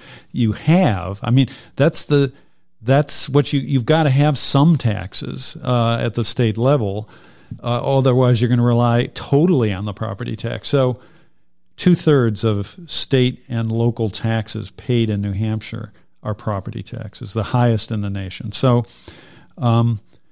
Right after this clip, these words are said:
right now, the cities and towns are being hit by the same thing Nashua is being hit by, increases in pension costs from the state as well as redu-,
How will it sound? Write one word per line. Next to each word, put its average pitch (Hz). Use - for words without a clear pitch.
right 151
now, 139
the -
cities 151
and 135
towns 123
are 120
being 113
hit 120
by 110
the 120
same 127
thing 131
Nashua 131
is 90
being 101
hit 98
by, 104
increases 127
in 110
pension 127
costs 113
from 110
the 107
state 107
as 101
well 107
as 104
redu-, 110